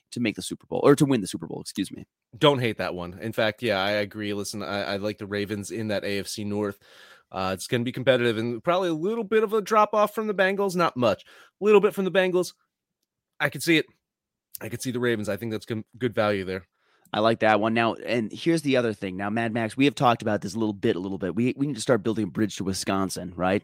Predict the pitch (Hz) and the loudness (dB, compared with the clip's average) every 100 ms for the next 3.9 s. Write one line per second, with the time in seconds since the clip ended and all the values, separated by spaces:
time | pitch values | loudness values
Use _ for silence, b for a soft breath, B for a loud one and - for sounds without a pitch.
0 | _ 95 87 b b b _ 110 139 156 | _ -4 -4 b b b _ 2 4 4
1 | 139 135 131 127 110 139 139 139 147 - | 2 0 0 0 2 2 2 0 -2 -4
2 | - 151 156 - 131 85 - - 107 95 | 2 2 2 0 0 -2 -4 -6 -2 -2
3 | 85 95 90 98 101 107 90 76 73 | -4 -6 -6 0 2 2 0 -6 -10